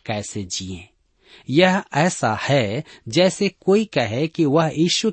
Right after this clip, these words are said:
के पर्वतीय उपदेश के अनुसार जी रहा है, जबकि वह उस जीवन शैली से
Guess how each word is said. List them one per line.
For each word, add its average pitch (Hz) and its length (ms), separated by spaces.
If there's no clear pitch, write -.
के 165 260
पर्वतीय 165 520
उपदेश 139 600
के 139 160
अनुसार 117 760
जी 120 320
रहा 104 220
है, 90 280
जबकि 127 560
वह 175 200
उस - 320
जीवन 185 520
शैली 165 480
से 98 340